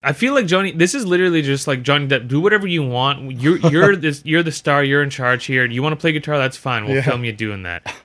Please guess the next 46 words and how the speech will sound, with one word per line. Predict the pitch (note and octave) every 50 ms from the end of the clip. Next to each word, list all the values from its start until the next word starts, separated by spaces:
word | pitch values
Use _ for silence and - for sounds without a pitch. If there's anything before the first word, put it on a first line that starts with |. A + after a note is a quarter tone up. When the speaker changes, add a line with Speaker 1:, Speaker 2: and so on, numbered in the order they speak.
| _ _ _
Speaker 1:
So | - - C#3
he's | C3+ D3 C#3+ D3
playing | - F#3 G#3 A#3
guitar | B3 A3+ - - F3+ F3+ F3+
in, | E3 D#3+
like, | D3+ C#3+ C#3
this | B2+ C3+ A2+ A2
warehouse. | G#2+ A2 G#2+ A#2 B2 B2+ C3 C#3 C3+ -
It's | C#3 B2+
like | C3 A2
a | A2+ G2
C | - - - D3+ D3+ C#3+
G | C3+ C#3 C#3 C3
I'd | B2 B2+ A#2+ A2
warehouse, | G#2 G#2 G#2+ A2 A2 A#2+ A#2+ A#2 -
and | B2+ A#2+ A#2
then, | A2+ A2
like, | G#2+ G2+ G2+
zoom | G2+ G#2 A2+ A#2 B2+ B2+ B2
across, | A2+ - - A#2+ A2 A2+ A2 - -
like, | C3 A#2 G#2+
the | - -
skyline | - - - - G#2+ G#2 G#2+ A2 A2+ A2 A2+ A2+
of | G#2+ G2
the | G#2 G2
city, | - - - A2+ G#2 A2 A2 A#2 - _ - - - - - - D3+
and | C3+ C3 C3+
you | C3+
Speaker 2:
<laughs> | C#3 -
Speaker 1:
see | G3+ F#3+ F3+
him | F3 F#3 F3
just | D#3+ D3+ C3+ A#2+
rocking | G#2 G#2 A2+ A#2+ B2+ C#3 C#3 - D3 C3 B2
out, | A#2+ B2 B2 - -
very | C3 B2+ B2 E3 G3 G#3 E3
poorly | - - - D#3 D3+ D#3+ E3+ F3 F3+ F#3+ F#3
playing | D#3+ - - D3+ D3 D3 D3 D3 C#3+ C#3 B2+
what | B2+ C3+ C#3 A#2+
I | A#2+ A2
think | - - - E3+ G3+ A3 -
is, | G#3+ F#3 D#3
like, | E3 C#3+ A#2+ F#2+ _
Bad | - G2+ G#2 A2 B2+ C3 -
to | - C#3+
the | C3 A#2+
Bone | G2+ F2+ - G2 G2 G2 G2+ A#2 C#3+ E3 F3+ F#3+ G3 F#3+